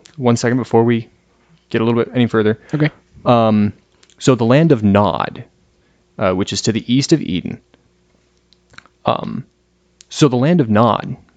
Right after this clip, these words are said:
Speaker 1: that word literally means wandering. So the land of wandering.
Speaker 2: So it's just like an outcast
Speaker 1: Pretty much.
Speaker 2: place?
Speaker 1: Yeah.
Speaker 2: It's
Speaker 1: Pre-
Speaker 2: out-, outcast, uh, village?
Speaker 1: Yeah.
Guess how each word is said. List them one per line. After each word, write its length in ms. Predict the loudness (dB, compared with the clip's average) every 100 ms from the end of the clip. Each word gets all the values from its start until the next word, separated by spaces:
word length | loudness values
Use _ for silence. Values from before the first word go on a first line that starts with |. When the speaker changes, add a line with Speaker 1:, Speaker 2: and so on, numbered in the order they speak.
| _
Speaker 1:
that 160 | -2 0
word 380 | 0 0 -2 -6 _
literally 340 | 0 2 2
means 260 | 2 0 -2
wandering. 640 | -2 0 0 -2 -6 -10 -16 _ _ _ _ _ _ _ _ -20 _ _ _ _
So 460 | -2 2 2 0 -6 _ _ _ -2
the 120 | 0
land 360 | 0 0 2 2
of 120 | 2
wandering. 680 | 0 0 0 -2 -6 -12 -16 _ _ _
Speaker 2:
So 140 | -18
it's 140 | -16 -16
just 200 | -14 -14
like 140 | -12
an 120 | -12 -12
outcast 680 | -6 -6 -6 -6 -6 -8 -16 -20 _ _ -4
Speaker 1:
Pretty 120 | -2
much. 300 | -2 -8 -12
Speaker 2:
place? 420 | -6 -6 -6 -12 -16 -14
Speaker 1:
Yeah. 100 | -14 _ _ _ _ _
Speaker 2:
It's 80 | -10
Speaker 1:
Pre- 160 | -6
Speaker 2:
out-, 200 | -6 -10 -8
outcast, 680 | -6 -6 -8 -8 -8 -10
uh, 320 | -10 -8 -10 -12 -14 -8
village? 420 | -6 -6 -8 -14 -18 _ _ _ _
Speaker 1:
Yeah. 240 | -6 -6